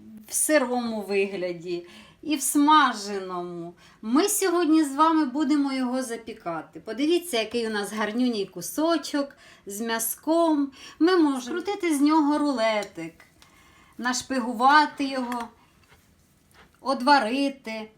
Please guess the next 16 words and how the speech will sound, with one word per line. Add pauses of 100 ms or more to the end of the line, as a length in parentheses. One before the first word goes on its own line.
потім
запекти. (380)
Але
я (100)
вам
сьогодні
хочу
запропонувати (680)
трошки
іншу
страву
з
нього. (1300)
Ми
його (140)
нашпигуємо,